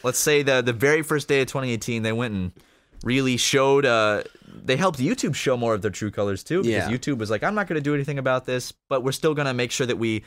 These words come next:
Speaker 1: demonetize Super Mega's thirty-second merch ad that's literally just music."
Speaker 2: Yeah.
Speaker 1: Um, but they did that. They disrespected an entire country real bad. Um,
Speaker 2: It's just, uh,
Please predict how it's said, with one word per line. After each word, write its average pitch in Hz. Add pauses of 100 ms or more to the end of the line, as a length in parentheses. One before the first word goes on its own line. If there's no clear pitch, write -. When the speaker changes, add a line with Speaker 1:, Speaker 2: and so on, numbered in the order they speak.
(240)
Speaker 1:
demonetize 117
Super 123
Mega's 110
thirty-second 110
merch 101
ad 87
that's 90
literally 107
just 98
music." 98 (160)
Speaker 2:
Yeah. 117
Speaker 1:
Um, 101 (680)
but 110
they 127
did 123
that. 160
They 123
disrespected 143
an 123
entire 117
country 151
real 143
bad. 135 (120)
Um, 95 (120)
Speaker 2:
It's -
just, 240
uh, 185